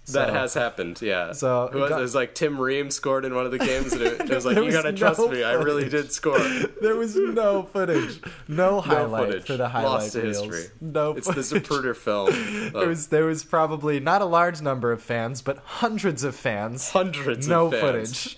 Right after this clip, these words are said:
Speaker 2: <laughs>
Speaker 1: witnessed it. Right, right.
Speaker 2: It's like some of the shit Babe Ruth did.
Speaker 1: Exactly.
Speaker 2: All right, dudes. I am, uh, a big fan of plugging my computer charger in and then charging my phone from my computer.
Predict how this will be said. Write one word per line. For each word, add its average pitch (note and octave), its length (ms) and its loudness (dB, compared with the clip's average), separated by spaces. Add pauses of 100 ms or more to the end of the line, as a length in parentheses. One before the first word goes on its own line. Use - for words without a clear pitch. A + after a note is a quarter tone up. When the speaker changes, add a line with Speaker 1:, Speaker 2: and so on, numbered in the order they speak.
(160)
Speaker 2:
<laughs> - 40 -12
Speaker 1:
witnessed A2 520 -2
it. D#2+ 240 -4
Right, - 400 0 (180)
right. - 240 -8 (1080)
Speaker 2:
It's - 100 -20
like B2+ 180 -2
some C#3 160 -4
of C3+ 80 -4
the C3 60 -2
shit B2+ 300 -4
Babe A2 240 -4
Ruth A2+ 280 -6
did. G2 280 -4 (680)
Speaker 1:
Exactly. G#2+ 460 -4
Speaker 2:
All D3+ 120 0
right, A#2 280 -2
dudes. A#2 520 -4 (100)
I E3 720 0
am, C3 520 -4 (1080)
uh, C3+ 480 0
a D3+ 80 -2
big E3+ 320 -2
fan A#2 760 -2
of A#2+ 460 -4 (160)
plugging D3+ 420 -2
my A#2+ 460 -4
computer F3 500 -4
charger A#2+ 520 -2
in A2+ 120 -4
and A2+ 100 -8
then A2 120 -6
charging C3 440 -4
my A#2 140 -4
phone A#2 420 -4
from B2 340 -4
my A#2 120 -4
computer. G2+ 760 -8